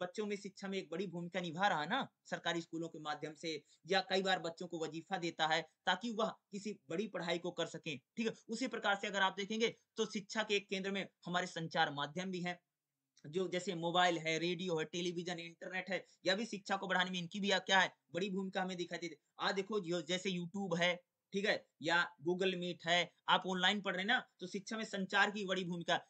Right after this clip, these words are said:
हमारे जो अखबार है, newspaper है, जो टेलीविजन, इनको भी अगर आप देखो ना, शिक्षा के, शिक्षा में भूमिका निभा रहे हैं ना, बड़ी भाई भूमिका है। तो शिक्षा में आप देखोगे तो हमारे परिवारों की भूमिका है, हमारे विद्यालय की भूमिका है,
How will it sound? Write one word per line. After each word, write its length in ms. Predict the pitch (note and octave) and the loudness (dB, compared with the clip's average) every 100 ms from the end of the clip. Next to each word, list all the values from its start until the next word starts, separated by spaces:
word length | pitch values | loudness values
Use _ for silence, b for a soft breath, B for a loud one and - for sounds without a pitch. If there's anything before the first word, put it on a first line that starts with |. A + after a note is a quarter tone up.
| - | -2
हमारे 220 | E3+ G3+ | 4 4
जो 100 | G3 | 4
अखबार 480 | F#3 D3+ F3 F#3+ F#3+ | -2 2 4 6 4
है, 100 | F3 | 0
newspaper 600 | E3+ G3+ F#3+ F#3 F#3 G3 | -4 -4 -4 -4 -2 -2
है, 100 | F3 | -2
जो 120 | E3+ | -4
टेलीविजन, 520 | - F#3+ G#3 F#3+ F3+ - b E3+ | -2 0 0 2 0 0 b -2
इनको 260 | F#3+ G#3+ | 0 2
भी 120 | G#3 | 6
अगर 200 | A3 G3+ | 6 8
आप 120 | G3 F#3 | 6 6
देखो 200 | F#3 F#3+ | 0 -2
ना, 140 | B3+ | -2
शिक्षा 340 | A#3 F#3+ - | -2 -6 -4
के, 240 | G3+ G3+ F#3+ _ _ _ D3+ C#3+ | 2 2 0 _ _ _ -16 -12
शिक्षा 260 | G3 - G#3 | -12 -6 -4
में 220 | G3+ D3 _ _ _ _ _ - | -2 -4 _ _ _ _ _ -10
भूमिका 340 | D#3 F#3 F#3+ G#3+ | -2 -2 0 0
निभा 280 | G3 F#3+ G#3+ | 0 2 2
रहे 60 | |
हैं 80 | G3 | 2
ना, 220 | B3 C4+ _ _ _ _ _ - | 0 -2 _ _ _ _ _ -8
बड़ी 140 | - A3 | -6 0
भाई 180 | B3+ | 0
भूमिका 320 | B3 B3 A3+ F3+ | 2 0 4 2
है। 80 | - B | 2 B
तो 60 | G#3 | -4
शिक्षा 360 | G#3+ G#3 B3 | -2 -2 2
में 80 | B3+ | 6
आप 120 | A#3 G3+ | 6 6
देखोगे 380 | G#3 G#3+ A#3 B3+ - - | -2 2 2 2 -2 -2
तो 60 | |
हमारे 200 | F#3 G3+ | 0 0
परिवारों 480 | G3+ F3 F3 F3+ G#3 | 0 -2 2 4 2
की 140 | G3+ F#3 | 0 -6
भूमिका 420 | F3+ F3+ F#3 F3+ | -6 -2 4 4
है, 140 | F3+ | 4
हमारे 240 | E3+ F3 F3+ | 2 0 -2
विद्यालय 420 | D#3+ - F3 A3 | -4 0 2 2
की 120 | A3 | -2
भूमिका 420 | F3 F3+ F3 F3+ E3+ | -4 -6 -2 0 2
है, 160 | F3 | 2